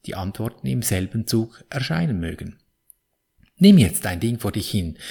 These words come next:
mental, an dem du heute üben möchtest, das diesen Irrtum noch beinhaltet. Ich spreche für dich diese erlösenden Worte. Lass uns zum ersten Schritt gehen. Ich danke dir, Universum,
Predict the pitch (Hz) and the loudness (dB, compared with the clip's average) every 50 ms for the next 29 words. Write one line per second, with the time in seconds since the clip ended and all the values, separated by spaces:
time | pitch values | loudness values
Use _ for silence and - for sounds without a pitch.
0 | - - - - - 107 107 - - 123 113 85 80 - - - - 87 90 101 | -14 -14 -4 0 2 2 4 4 4 2 4 2 0 -4 -6 -6 -6 -4 -2 -2
1 | 92 92 87 85 80 90 87 92 - - - - 107 - - 90 82 80 - - | -2 -2 -4 -4 -4 -4 -4 -4 -4 -4 -4 -4 -4 -2 -4 -6 -8 -8 -10 -12
2 | - - 90 - - - _ _ _ _ _ _ - 101 - - 110 92 - 101 | -12 -10 -10 -10 -10 -12 _ _ _ _ _ _ -6 -6 -4 -4 -4 -4 -4 -6
3 | 98 - - 135 123 117 - - - 104 85 82 87 - - 95 - - - 104 | -10 -6 -2 -2 -2 -2 -2 -4 -6 -6 -6 -6 -8 -8 -8 -8 -8 -6 -6 -6
4 | 101 92 85 80 90 87 82 82 - - - - - - _ _ _ _ _ _ | -4 -2 -2 -2 -4 -4 -6 -8 -10 -16 -20 -20 -20 -20 _ _ _ _ _ _
5 | _ _ - - - - - - 185 - - - 127 139 135 - - 117 - 104 | _ _ -18 -16 -14 -6 0 2 2 2 2 2 2 2 2 2 0 -2 0 0
6 | - 117 113 - - - - 107 - 110 113 104 90 92 101 98 - - 98 92 | -2 -2 -2 -4 -6 -6 -4 -2 -2 -2 -4 -4 -2 -2 -2 -2 -4 -6 -8 -8
7 | 95 92 92 92 82 78 - - - 87 87 - - - - - - - 110 120 | -8 -8 -8 -6 -8 -8 -10 -12 -14 -14 -14 -14 -18 -18 -16 -16 -8 -2 0 0
8 | 143 - - 156 147 - - - 147 120 101 110 110 110 - - 113 - - - | 0 2 0 0 0 0 -2 -2 -2 -4 -4 -6 -8 -6 -6 -6 -6 -4 -4 -6
9 | 101 - - - - - - - - - _ - - - - - - - - 120 | -6 -8 -8 -10 -12 -10 -10 -12 -14 -18 _ -20 -20 -20 -16 -16 -14 -4 -2 -2
10 | - - - - 107 131 156 - 143 135 147 139 127 127 123 117 113 107 101 104 | -2 0 -2 0 0 0 2 0 2 2 2 2 2 2 2 2 2 0 -2 -4
11 | 101 - - 87 87 - | -4 -4 -6 -6 -8 -10